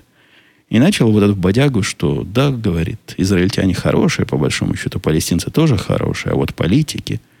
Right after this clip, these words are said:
политики в Америке, вот эта песня бесконечная, они, значит, гадят.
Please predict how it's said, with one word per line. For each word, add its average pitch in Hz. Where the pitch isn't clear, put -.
политики 117
в 78
Америке, 113
вот 98
эта 87
песня -
бесконечная, -
они, 110
значит, 107
гадят. -